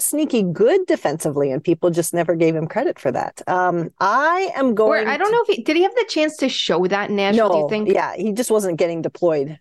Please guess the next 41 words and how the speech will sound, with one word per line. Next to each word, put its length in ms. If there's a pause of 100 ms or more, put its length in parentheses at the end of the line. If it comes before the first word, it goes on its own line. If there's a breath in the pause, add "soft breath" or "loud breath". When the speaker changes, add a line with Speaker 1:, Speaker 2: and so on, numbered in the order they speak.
(160)
Speaker 1:
properly, 380
some 340
would 160
say. 320 (600)
I 160
didn't 180
actually 200
pay 180
attention 400
as 160
much 280
until 300
he 100
was 120
part 220
of 60
the 80
Kraken. 420 (380 soft breath)
So 220
Speaker 2:
That's 120
fair. 240 (140)
Speaker 1:
that's 240
what 100
I 260 (300)
seem 280
to 100
understand 420
from 140
those 180
who 100
did. 220 (560 loud breath)
Um, 380
all 100
right, 300
I 640
am 160
going 300
to, 720 (440)
this 120
is 120
hard. 600